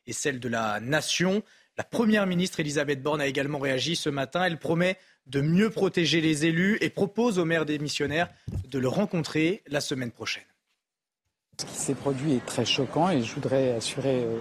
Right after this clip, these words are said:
Speaker 2: le maire de tout mon soutien. On va continuer à renforcer notre action pour intervenir plus tôt, pour pouvoir soutenir les maires, pour repérer leurs difficultés et mieux les accompagner. Ça montre qu'il y a une montée de, d'extrémisme,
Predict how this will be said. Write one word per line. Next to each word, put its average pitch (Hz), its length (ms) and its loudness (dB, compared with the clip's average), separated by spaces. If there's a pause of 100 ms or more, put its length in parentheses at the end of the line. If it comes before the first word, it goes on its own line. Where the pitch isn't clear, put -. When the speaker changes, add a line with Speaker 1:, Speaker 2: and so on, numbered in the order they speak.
(120)
Speaker 2:
le 120 60 2
maire 143 200 4
de 117 100 -2 (140)
tout 220 120 4
mon 180 180 6
soutien. 139 580 -2 (220)
On - 20 -8
va 117 140 -4
continuer 151 420 -4
à 127 80 0
renforcer 147 720 -2 (380)
notre 151 320 2
action 190 400 -2
pour 135 180 -2
intervenir 135 680 0 (500)
plus 151 100 -8
tôt, 180 340 -2 (340)
pour 135 120 -4
pouvoir 139 260 0
soutenir 170 460 -2
les 127 160 0
maires, 143 460 2 (280)
pour 107 160 -6
repérer 151 460 2
leurs 123 140 2
difficultés 135 880 -2
et 135 80 -2
mieux 143 220 2
les 139 200 -2
accompagner. 131 680 -2 (120)
Ça 135 60 0
montre 139 440 2
qu'il - 160 0
y 135 40 6
a - 20 6
une 117 320 2 (180)
montée 135 360 2
de, 117 180 -2 (280)
d'extrémisme, 147 920 2